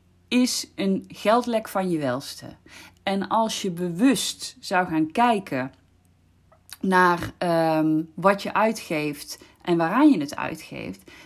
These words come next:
zou het dus zomaar kunnen zijn dat als je die kleinere uitgaven niet doet, jij zeker wel iedere maand kunt gaan dineren in een sterrenrestaurant. Of wat dan ook, hè? Wat, ehm,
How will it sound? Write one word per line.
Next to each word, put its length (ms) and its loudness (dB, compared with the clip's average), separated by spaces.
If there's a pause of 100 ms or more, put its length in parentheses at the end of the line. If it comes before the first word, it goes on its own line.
zou 360 4
het 120 -2
dus 200 -8
zomaar 680 4
kunnen 320 -4
zijn 460 2 (680)
dat 400 0
als 360 2
je 300 -2
die 560 0 (500)
kleinere 600 0 (140)
uitgaven 680 -2
niet 240 -2
doet, 420 -4 (320)
jij 680 2
zeker 680 2
wel 280 0
iedere 300 -4
maand 540 -4 (140)
kunt 240 -2
gaan 240 -4
dineren 440 0
in 100 -4
een 60 -4
sterrenrestaurant. 920 -6 (140)
Of 180 4
wat 180 6
dan 160 0
ook, 200 -2
hè? 120 4 (260)
Wat, 520 0
ehm, 920 -2